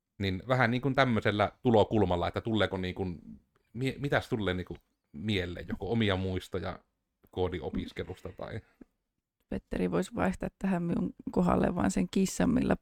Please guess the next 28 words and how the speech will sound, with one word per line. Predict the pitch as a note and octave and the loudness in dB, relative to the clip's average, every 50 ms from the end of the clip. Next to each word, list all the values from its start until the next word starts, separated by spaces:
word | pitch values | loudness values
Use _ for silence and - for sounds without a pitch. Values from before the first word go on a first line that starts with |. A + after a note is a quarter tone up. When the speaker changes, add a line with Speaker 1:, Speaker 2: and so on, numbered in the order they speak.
| - - | -2 -2
Speaker 2:
pyörii | - F3+ F3 F3 E3+ F3 F3+ | 2 4 4 4 4 2 0
spinneri | - - - F3+ F3 F3 E3+ F3+ - - - F#3 | 0 2 4 4 4 4 4 2 2 0 0 0
tuossa, | - - - - - - - - | 0 -2 -2 -2 -4 -4 -4 -4
että | - - - - | -4 -2 -2 -2
niinku | - - - - | -2 -2 -2 -2
mitä | - G3 - - - | -2 -2 0 -2 -2
tapahtuu. | F3+ - F3+ F#3 - - F3 - - - - - | 0 0 -2 -2 -2 -4 -6 -6 -6 -4 -2 0
Anteeksi, | - F#3 F3 - - - - - - - | 2 2 2 0 -2 -2 -4 -4 -4 -2
olin | - - - F3+ | -2 -2 -2 0
siis | - - - - | 0 -2 -2 -2
kaksi | - - - - - G#3+ | -4 -6 -6 -4 -2 -4
ja | G3+ | -2
puoli | G3 - G3+ F#3 E3+ E3+ D#3+ | 0 2 2 4 4 4 2
viikkoa | F3 E3+ - - - - - - - - - - - - - - - - _ - | 0 -2 -2 -4 -4 -4 -4 -4 -6 -10 -14 -20 -20 -20 -20 -20 -20 -20 _ -2
pois | - D#3 F3 - | 0 0 0 0
töistä, | - - E3+ D#3+ - - - - - | 2 2 2 2 2 0 -4 -6 -6
että | - - - | -6 -8 -10
nyt | E3 D3+ - | -10 -8 -6
on | - - - - _ - - | -8 -8 -8 -10 _ -10 -8
vähän | G3+ - - - E3+ | -6 -4 -2 -4 -4
sillä, | - - - - - | -4 -6 -4 -4 -4
että | - - _ - - - _ _ _ _ _ _ _ - - - - | -4 -6 _ -8 -8 -8 _ _ _ _ _ _ _ -16 -6 -2 0
heti | G3 F#3 - - E3 | 2 2 4 2 2
sy-, | - - - - | 0 -2 -4 0
altaan | - - - - - - - F3+ | 2 2 2 2 2 2 2 2
syvään | - F3+ F3 - - - - | 0 0 0 0 0 -2 -2
päähän | - - G3 G3+ G3+ - | -2 -2 -2 -2 -2 -4
taas. | _ - - - - | _ -8 -10 -10 -10